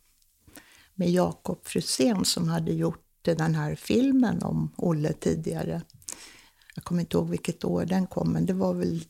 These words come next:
det var ju några år tidigare i alla fall. Det var precis i samma veva som Olle flyttade till Gräfsnäs. Så han började ju tjugohundrasex, tror jag, med den och sen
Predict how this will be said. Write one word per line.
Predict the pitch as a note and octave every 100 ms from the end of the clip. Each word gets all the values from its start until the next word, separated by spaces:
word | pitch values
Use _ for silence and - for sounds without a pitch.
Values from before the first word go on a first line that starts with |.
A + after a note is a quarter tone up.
| _
det | - F#3
var | F#3 F3+
ju | F3
några | F3 F3 F3+
år | E3+ F3+
tidigare | - E3+ E3+ F3+ E3+
i |
alla | E3+ E3 E3+
fall. | - E3
Det | F3
var | F#3
precis | F#3 G3 - F3 -
i | F3
samma | - E3+ E3+ E3
veva | F3 E3+ E3+ F3
som | - E3+ E3+
Olle | E3+ D#3+ E3
flyttade | - D#3+ - - E3 - -
till | - D#3+ E3 E3
Gräfsnäs. | - - F#3+ - - - - E3+ - - -
Så | D#3+ - - - - - - -
han | F3+
började | E3+ F3 E3 F3+ F3+ F3+
ju | E3
tjugohundrasex, | - F3 E3 E3 D#3+ D#3+ - G3 - -
tror | - - -
jag, | E3
med | D#3
den | - D#3+ -
och |
sen | D#3+ - D#3+